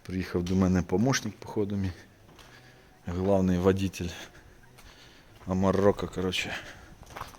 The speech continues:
Приморка цього. Да? Махай всім привіт підписчикам. Каже, «Привіт». Приїхав на літо.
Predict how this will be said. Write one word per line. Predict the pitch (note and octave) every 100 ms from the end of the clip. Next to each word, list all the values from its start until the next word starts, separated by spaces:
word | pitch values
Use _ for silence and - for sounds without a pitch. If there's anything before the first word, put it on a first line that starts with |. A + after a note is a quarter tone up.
| - - - - - - - - -
Приморка | - G#2+ G2+ F#2 F2 F2+
цього. | - - - - - - - - - - - - - - - - - - - - - - - - - -
Да? | - G2 G#2+ A#2+ - - - F2+
Махай | G2+ - A2
всім | F2+ F#2+
привіт | F2 F#2+ F#2+ -
підписчикам. | F#2 - G2+ - - F2+ - - - - - - - - - G2
Каже, | G2+ F#2+
«Привіт». | - G2 A2+ B2 A#2+ A2 G2 F2+ - - - - - - - - - - - - - - - - - - -
Приїхав | - F#2 F#2+ F2+ E2+ E2 - - - - - - - - - - - - - - - - - -
на | F#2
літо. | F2+ G#2 -